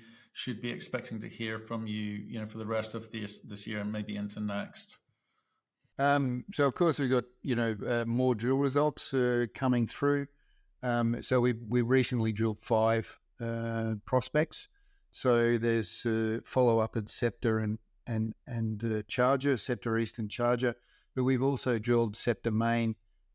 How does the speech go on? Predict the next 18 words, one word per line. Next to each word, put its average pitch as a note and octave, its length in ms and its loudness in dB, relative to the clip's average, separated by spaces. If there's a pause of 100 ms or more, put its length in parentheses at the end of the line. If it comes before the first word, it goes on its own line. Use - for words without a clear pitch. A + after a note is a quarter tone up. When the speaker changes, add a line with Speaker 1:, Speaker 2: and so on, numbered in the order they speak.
(120)
Speaker 2:
uh, A2+ 160 0
Lando, A2+ 680 2 (440)
and A#2 120 2
another A2+ 300 4
one A2+ 180 4
called A2 280 -2
B A2+ 120 2
D G#2+ 200 0
M. C3+ 180 2 (600)
So A2+ 580 2
we've, A#2+ 380 2
we've A#2 200 2
got B2 200 4 (160)
sort A#2+ 220 0
of G#2+ 120 -2
first - 460 0
scout A2+ 340 0
holes C#3 460 -4